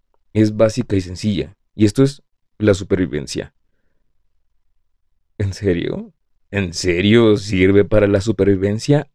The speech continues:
Ah, claro que por supuesto que desde luego que sí, porque gracias a este ruido mental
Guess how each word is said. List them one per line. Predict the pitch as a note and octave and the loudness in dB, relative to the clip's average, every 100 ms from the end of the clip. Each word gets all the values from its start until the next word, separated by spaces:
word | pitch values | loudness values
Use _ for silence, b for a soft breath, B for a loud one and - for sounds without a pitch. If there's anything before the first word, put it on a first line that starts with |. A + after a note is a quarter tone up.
| - | -6
Ah, | A2 D3+ E3 D#3 | 0 2 2 2
claro | G#2 G#2 A#2+ C#3+ C#3+ | 4 6 8 6 4
que | G#2 | 0
por | F2+ G2 | 0 -4
supuesto | F#2 E2+ B2+ C3+ G#2 | -4 2 2 2 -6
que | D#2+ | -6
desde | A1 C#2+ - | -6 -8 -6
luego | G2 G#2+ C#3 C3 A2 | 2 6 8 6 2
que | - - | -6 -4
sí, | C#3 D3 - b b b - | 2 2 0 b b b 2
porque | B2 A#2 C3 C3 | 4 4 0 2
gracias | C3 E3 E3+ E3+ C3 A#2+ - | 4 4 4 2 2 2 0
a | G2 | 0
este | G#2 - C#2+ | 0 -2 -8
ruido | F2 G#2 F#2+ | 2 2 2
mental | C2 D#2+ - G#2+ C#3 | -4 -10 -6 -4 -4